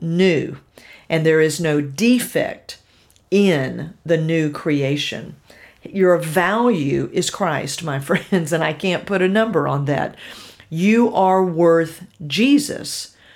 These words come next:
to him because you only know what someone is worth by what someone was willing to pay to have them.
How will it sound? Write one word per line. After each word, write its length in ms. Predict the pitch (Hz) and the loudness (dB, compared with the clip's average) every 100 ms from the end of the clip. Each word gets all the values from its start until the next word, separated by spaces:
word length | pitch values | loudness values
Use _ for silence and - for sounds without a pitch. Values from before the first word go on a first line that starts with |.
| _ - | _ -8
to 260 | - 190 156 | 0 2 2
him 520 | 139 156 151 139 - | -2 -6 -6 -10 -14
because 480 | - 160 180 156 - - - | -10 -2 0 0 -2 -16 -14
you 180 | - 185 | 0 0
only 420 | - 196 208 202 | 2 0 2 0
know 560 | 175 160 147 131 120 139 _ - | 0 0 -2 -2 -4 -10 _ -2
what 240 | 170 170 | -2 0
someone 680 | - 196 185 170 151 135 139 | -2 0 0 0 0 -2 -4
is 340 | 139 160 151 | -4 -2 -2
worth 520 | 160 247 247 135 143 | -2 0 0 0 -4
by 160 | - 143 | -2 0
what 280 | 147 143 - | 2 0 -2
someone 800 | - 240 247 180 143 151 156 - | -4 0 0 0 -4 -6 -8 -6
was 260 | - 170 | -4 -4
willing 340 | 170 165 160 160 | 0 0 0 -4
to 120 | - | -8
pay 460 | 165 175 170 147 139 | -8 -4 -2 -2 -4
to 200 | 143 175 | -4 -6
have 420 | 151 175 156 - | -4 -6 -6 -4
them. 360 | 151 113 135 | -6 -4 -10